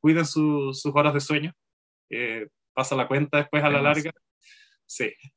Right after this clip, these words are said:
Speaker 1: así que por mucho que se saquen la mugre, eh, intenten dormir lo suficiente, por lo menos eso. <laughs>
Speaker 2: Excelente.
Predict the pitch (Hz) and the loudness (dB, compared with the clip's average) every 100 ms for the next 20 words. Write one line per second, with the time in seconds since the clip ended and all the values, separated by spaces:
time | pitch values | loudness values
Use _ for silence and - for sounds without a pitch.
0 | _ _ 123 131 107 123 120 120 113 110 | _ _ -8 -6 -4 -2 -2 -2 -4 -8
1 | _ _ _ _ - 123 156 165 160 160 | _ _ _ _ -6 0 2 2 0 0
2 | 165 160 160 156 160 175 185 185 180 - | 0 2 2 2 2 0 0 -2 -2 -4
3 | 147 147 143 139 139 147 147 147 143 139 | -2 0 -2 -2 -4 -6 -4 -4 -6 -6
4 | - 127 135 143 143 139 151 131 - 101 | -12 -8 -2 0 0 0 -2 -2 -6 -6
5 | - - _ _ _ _ 117 131 151 127 | -10 -20 _ _ _ _ -4 0 2 0
6 | - 127 156 - _ _ _ _ _ _ | -2 -6 -10 -12 _ _ _ _ _ _
7 | _ _ - 113 - 131 123 135 131 | _ _ -14 -12 -8 -6 -6 -8 -12